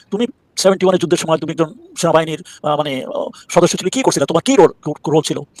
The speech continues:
আমি কিভাবে বলবো? আমি কিছুতেই বলতে পারবো না তাদেরকে যে আমি পাকিস্তানিদের পক্ষে, পাকিস্তানের পক্ষে এই হত্যাযজ্ঞে বা এদের সহায়ক হিসেবে ছিলাম, এটা আমার পক্ষে বলা সম্ভব হবে না। তাই আমি সিদ্ধান্ত নিলাম যে আমি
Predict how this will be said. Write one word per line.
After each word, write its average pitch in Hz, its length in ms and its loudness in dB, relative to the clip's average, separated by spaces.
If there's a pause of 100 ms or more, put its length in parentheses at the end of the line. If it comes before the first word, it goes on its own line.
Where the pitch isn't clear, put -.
(280)
আমি 208 200 0
কিভাবে 240 360 4
বলবো? 135 260 0
আমি 151 160 -4
কিছুতেই - 240 4
বলতে 160 180 4
পারবো 156 160 2
না 165 80 0
তাদেরকে 151 260 -4
যে 151 60 2
আমি 160 140 0
পাকিস্তানিদের 196 460 0
পক্ষে, 180 200 0
পাকিস্তানের 277 360 -2
পক্ষে 180 140 -4
এই 160 100 -4
হত্যাযজ্ঞে 147 360 -2
বা 151 60 4
এদের 151 140 0 (220)
সহায়ক 160 300 4
হিসেবে 135 220 -2
ছিলাম, - 220 -8 (180)
এটা 160 140 -2
আমার 139 120 -2
পক্ষে - 180 -6
বলা 131 160 -2
সম্ভব - 200 -4
হবে 143 180 2
না। - 80 -14 (520)
তাই 156 120 0
আমি 147 120 -2
সিদ্ধান্ত 190 300 2
নিলাম 147 260 -2
যে 160 140 -4
আমি 185 300 2